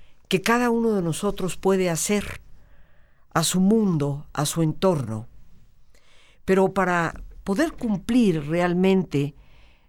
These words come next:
con eso que tantas veces se llama nuestra propia misión de vida, tenemos que saber valorarnos a nosotros mismos como personas. A mediados de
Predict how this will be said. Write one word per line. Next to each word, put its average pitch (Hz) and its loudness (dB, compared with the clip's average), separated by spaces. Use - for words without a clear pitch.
con 208 2
eso 254 2
que 185 0
tantas 202 0
veces 170 -2
se 131 0
llama 147 2
nuestra 135 0
propia 165 0
misión 131 2
de 131 0
vida, 139 0
tenemos 254 4
que 208 0
saber 196 2
valorarnos 170 0
a 131 0
nosotros 165 -2
mismos 147 -2
como 147 2
personas. - -4
A 208 0
mediados 269 4
de 151 0